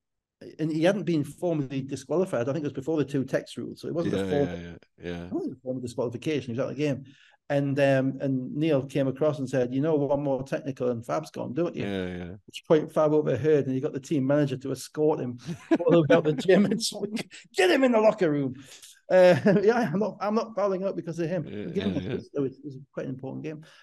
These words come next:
Speaker 1: Um, so yeah, aye, it'd be really interesting that, you know, the, the coach,
Speaker 2: Yeah.
Speaker 1: the, yeah, that's it. That's a good way of losing your job, I think, isn't it?
Speaker 2: Yeah, it is.
Speaker 1: I'm not fouled out. Fab will coach out instead.
Speaker 2: Yeah.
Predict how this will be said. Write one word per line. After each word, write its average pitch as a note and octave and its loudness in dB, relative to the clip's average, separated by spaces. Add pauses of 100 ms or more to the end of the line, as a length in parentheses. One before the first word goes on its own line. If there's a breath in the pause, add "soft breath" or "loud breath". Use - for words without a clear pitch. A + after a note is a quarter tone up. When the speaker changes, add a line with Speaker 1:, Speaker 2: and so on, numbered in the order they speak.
(160 loud breath)
Speaker 1:
Um, E3+ 4
so F#3+ -2
yeah, F3 2
aye, D#3+ -2
it'd A#2+ -4
be C3 -2
really D3+ 2
interesting C#3 -6
that, C#3+ 0
you C3 -2
know, C3 0
the, D3 -6
the C#3 -10
coach, D3 -6
Speaker 2:
Yeah. - -12
Speaker 1:
the, C#3+ -8 (200)
yeah, D3 0 (100)
that's C#3+ -10
it. D3 -4
That's D#3+ -6
a E3 -2
good D3+ -2
way C3 0
of A#2+ -4
losing C#3 -2
your A#2 -4
job, C3+ -4
I A#2+ -6
think, B2+ -12
isn't A2+ -8
it? - -2
Speaker 2:
Yeah, - 2 (120)
it - -18
is. F#2+ -4 (240)
Speaker 1:
I'm G3+ 2
not G3 2
fouled A#2+ 0
out. G#3+ 2
Fab F3+ -4
will E3+ -2
coach A3+ 0
out C#3+ -2
instead. D#3+ -10
Speaker 2:
Yeah. A2+ -12